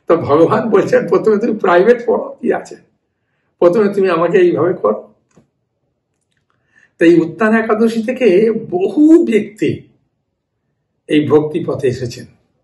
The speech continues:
যারা কখনো করে না, তারা এই উত্থান একাদশী থেকে শুরু করেছেন, তারা খুব আনন্দ পান। হ্যাঁ, বুঝেছেন?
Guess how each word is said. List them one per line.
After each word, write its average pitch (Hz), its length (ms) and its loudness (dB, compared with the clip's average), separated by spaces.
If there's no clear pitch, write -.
যারা - 480 -4
কখনো 277 640 0
করে 165 260 2
না, 117 220 -10
তারা 160 180 0
এই 165 180 4
উত্থান 180 300 -4
একাদশী 151 500 -2
থেকে 156 200 -2
শুরু 139 320 -6
করেছেন, 139 440 -4
তারা 156 320 -4
খুব 269 200 -12
আনন্দ 123 480 -8
পান। - 140 -20
হ্যাঁ, 170 260 -14
বুঝেছেন? 151 260 -6